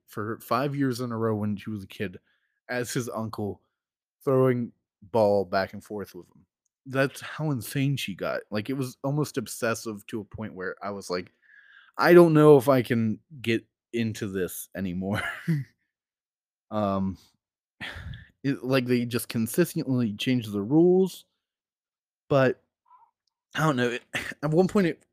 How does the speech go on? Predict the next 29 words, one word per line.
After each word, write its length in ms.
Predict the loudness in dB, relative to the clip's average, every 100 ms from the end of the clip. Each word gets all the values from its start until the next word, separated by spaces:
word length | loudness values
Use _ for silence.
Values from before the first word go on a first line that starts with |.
| -4
came 200 | 2 2
across 280 | 4 2 2
almost 320 | -2 -2 -4
horror 380 | -8 -2 0 2
movie-esque, 680 | 0 -6 -6 -8 -10 -14 -20 _ _ _ _ _ _ _ -20
like, 100 | -14
how 180 | -8 -8
she 160 | -6 -6
was 140 | -6
treating 420 | -6 -4 -4 -4
him. 180 | -8 -12
Like, 160 | -12 -8
I, 280 | -4 -4 -4
I 20 |
couldn't 360 | -4 -4 -4 -4
get 160 | -6 -6
into 320 | -8 -10 -14
it. 80 | -14 _ _ _ _ _ _ _ _ _ _
Um, 440 | -6 -4 -4 -6 -10 _ _ _ _ _ _ -2
but 340 | 2 0 _ _ -4
eventually, 560 | 0 4 4 6 2
when 260 | 4 2 2
Pete 420 | -2 -2 -2 -4
decides, 480 | -4 -2 -2 -4 -6
like, 220 | -10 -12 -14 -4
"I'm, 300 | -2 -2 -4
I'm 220 | -4 -2 -2
gonna 260 | -4 -4 -8 _ _ _
go 240 | -4 -4